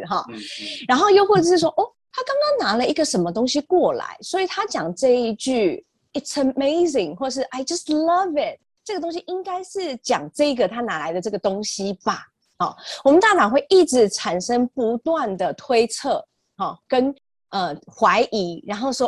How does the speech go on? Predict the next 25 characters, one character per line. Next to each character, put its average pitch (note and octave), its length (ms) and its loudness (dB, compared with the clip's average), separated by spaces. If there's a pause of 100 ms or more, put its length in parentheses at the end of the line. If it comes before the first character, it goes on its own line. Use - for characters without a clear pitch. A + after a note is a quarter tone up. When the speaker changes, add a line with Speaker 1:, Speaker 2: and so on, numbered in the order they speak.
Speaker 1:
，“哦， A#3+ 220 -2
应 B3 120 2
该 A3+ 160 -4
是， G#3 200 -6
应 G3 100 -2
该 F#3+ 160 -4
是”， F#3 160 -6
因 A#3 120 0
为 C#4 120 4
也 D#3 140 -2
没 D#3+ 100 -6
有 G3+ 100 -2
别 C#3+ 220 -6
的 D3+ 140 -8
其 D3+ 240 -8
他 B2 240 0
了， F#2 200 -4
哈， F#3 220 -2 (380)
然 A3 100 2
后 D#4 160 4
去 E4 260 2
产 E3 560 -4
生 A3+ 480 -4 (300)
这 C4 120 0
个 F#3 280 -6